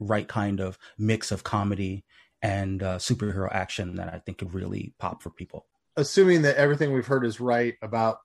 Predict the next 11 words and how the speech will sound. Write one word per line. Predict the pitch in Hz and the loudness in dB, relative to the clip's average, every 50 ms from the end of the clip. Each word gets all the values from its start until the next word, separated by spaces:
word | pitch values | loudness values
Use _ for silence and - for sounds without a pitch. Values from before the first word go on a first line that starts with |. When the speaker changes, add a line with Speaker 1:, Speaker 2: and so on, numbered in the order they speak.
| _ _ _ | _ _ _
Speaker 2:
you | 131 123 117 | -4 -2 0
know, | 110 107 104 104 110 | 2 0 0 -2 -6
S-, | - - - - - _ - - - | -10 -12 -12 -12 -14 _ -20 -16 -4
Sony | - - 151 143 135 131 120 | 2 4 4 6 6 4 2
losing | 120 123 131 127 120 120 117 113 | 4 2 2 2 0 -2 -4 -4
Spidey | 107 - - 123 120 120 120 123 123 | -6 -4 0 0 2 2 2 2 2
if | 120 110 - | 2 0 0
they | 113 107 107 | -2 -4 -4
sell | - - 123 117 | -2 0 0 0
the | 107 110 107 | 0 -2 -4
company, | - 117 113 113 - 123 127 127 131 139 135 - | -4 -4 -4 -4 -4 -4 -4 -2 -2 -4 -6 -8